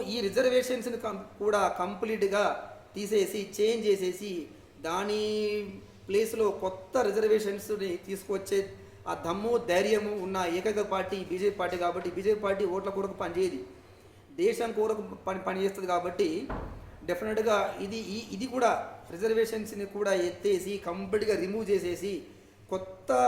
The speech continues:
రూల్స్ పెట్టేసేసి, మేధావులతోటి, ఎకనామిస్టులతోటి ఒక కొత్త చట్టం తీసుకొస్తుంది అనేది ఒక ఆలోచన నాకు బాగా ఈ పార్టీ పైన నమ్మకం ఉంది. కాబట్టి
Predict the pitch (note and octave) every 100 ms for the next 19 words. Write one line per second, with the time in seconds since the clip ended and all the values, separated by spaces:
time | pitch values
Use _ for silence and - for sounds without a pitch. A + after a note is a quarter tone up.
0 | A3 A3 G#3 F#3+ G3 F#3+ E3+ F3 G3+ G#3
1 | E3 F#3+ G3+ G3+ F#3+ F3 F3 F#3 C#3+ -
2 | - - - - - - - - - _
3 | _ - D#3+ A3 G#3+ G#3 G#3 F3+ F3 F#3+
4 | C3+ - - - - - - - _ _
5 | - F#3 G3 G3 A#3 - G3 A3+ G#3+ G#3+
6 | G3+ G3 G3 F#3+ F#3+ F#3+ F#3+ E3+ F3+ G3+
7 | G#3 F#3+ F#3 E3 D3 - - - - -
8 | - - - D3+ F3 G#3+ F3 D3+ - -
9 | - - - F3+ E3+ F#3+ G#3 G3+ F#3 F3
10 | G3+ F#3 F#3 F#3 F3 E3+ E3+